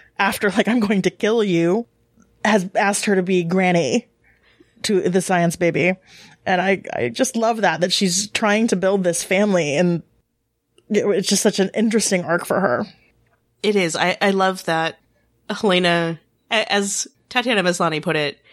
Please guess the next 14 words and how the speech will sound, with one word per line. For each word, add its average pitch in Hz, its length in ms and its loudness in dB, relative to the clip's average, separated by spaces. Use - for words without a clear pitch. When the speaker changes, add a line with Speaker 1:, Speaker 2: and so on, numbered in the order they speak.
Speaker 2:
that 190 180 -2
Helena's 202 400 0
killer 202 420 0
button 160 560 -2
was 165 240 -2
essentially 185 460 -2
turned 170 300 -2
off 156 260 -2
by 151 380 -2
a 180 60 -4
hug 180 240 -2
from 151 200 -4
Missus 151 280 -6
S. - 420 -6